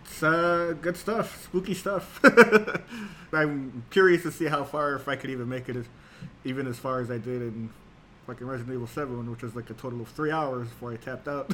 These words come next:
<laughs> Uh, but, you know, like, it, it, I'm sure it's gonna be a great game.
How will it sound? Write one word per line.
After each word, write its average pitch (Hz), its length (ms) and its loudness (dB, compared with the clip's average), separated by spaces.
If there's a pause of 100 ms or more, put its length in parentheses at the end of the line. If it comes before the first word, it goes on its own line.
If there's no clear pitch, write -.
<laughs> - 20 2 (920)
Uh, 117 340 2 (120)
but, 117 240 -10 (400)
you 180 80 -6
know, 131 160 -2
like, 135 220 -4
it, 151 120 0 (100)
it, 160 120 -8 (200)
I'm 147 200 -6
sure 175 160 0
it's 156 100 -6
gonna 143 140 -6
be 139 60 0
a 131 40 -2
great 131 200 -2
game. 104 200 -8